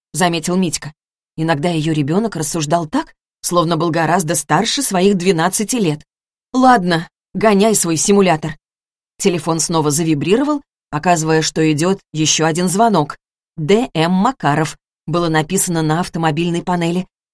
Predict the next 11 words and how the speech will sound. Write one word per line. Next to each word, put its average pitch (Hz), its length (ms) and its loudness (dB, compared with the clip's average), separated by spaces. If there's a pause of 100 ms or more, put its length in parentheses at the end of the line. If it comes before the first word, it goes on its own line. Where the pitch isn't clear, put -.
(100)
и 202 140 4
Лена 202 300 4
заторопилась, 165 680 2
чувствуя, 160 440 0
как 156 240 -2
в 160 80 -4
горле 196 340 2
набухает 175 500 0 (300)
противный 170 600 0
ком 160 200 -2
страха, 170 500 0